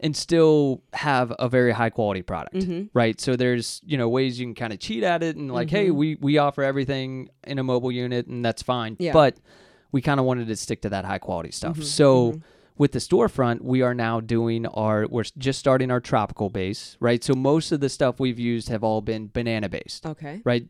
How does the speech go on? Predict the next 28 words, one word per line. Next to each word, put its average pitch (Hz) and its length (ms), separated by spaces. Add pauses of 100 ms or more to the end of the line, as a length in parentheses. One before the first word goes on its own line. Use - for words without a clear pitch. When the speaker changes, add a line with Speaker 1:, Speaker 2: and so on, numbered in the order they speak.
Speaker 1:
So 120 160
smoothies 131 680
that, 107 240 (180)
you 127 120
know, 98 180
they 104 140
have 101 160
banana 131 380
in 143 60
'em 139 160
and 120 280 (180)
obviously 110 500
the 117 120
name 107 240
Bana 101 240
Sun. - 180
Speaker 2:
Yeah. 131 120 (420)
Speaker 1:
So 127 100
it's 117 100
like, 135 120
"Oh, 196 260
everything's 147 420
with 123 140
banana." 123 300
It's - 180
not 160 420
quite. 120 580
Speaker 2:
Mm-hmm. 180 320